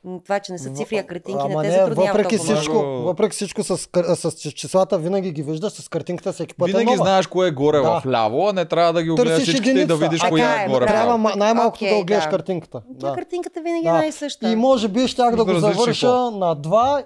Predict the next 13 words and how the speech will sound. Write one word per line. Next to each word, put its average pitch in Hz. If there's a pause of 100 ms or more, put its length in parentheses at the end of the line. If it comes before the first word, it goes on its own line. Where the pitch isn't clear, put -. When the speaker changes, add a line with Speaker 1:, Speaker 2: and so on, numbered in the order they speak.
Speaker 2:
или 220
в -
най-лошия 208
случай 214
на 180
три, 220
защото 226
има 220
и 214
още 220
нещо. 190
Този 233
пъзел 220